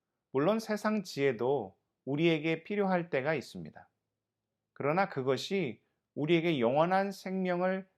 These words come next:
가져다 주지는 못하지요. 스마트폰이 여러 지식을 제공해 줍니다.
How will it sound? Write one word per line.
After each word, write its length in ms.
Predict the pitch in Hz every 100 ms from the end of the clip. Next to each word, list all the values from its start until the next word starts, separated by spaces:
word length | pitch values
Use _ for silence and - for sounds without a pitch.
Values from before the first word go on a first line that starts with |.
| _
가져다 520 | - - 113 151 160 -
주지는 500 | 113 107 110 143 151
못하지요. 720 | 101 98 101 92 107 156 135 _ _ _ _ _ _ _ _ _
스마트폰이 960 | - 196 214 214 - 185 185 190 160
여러 380 | 120 139 160 151
지식을 720 | - 127 - 127 143 185 185 -
제공해 460 | 117 110 117 101
줍니다. 540 | - 90 82 80 -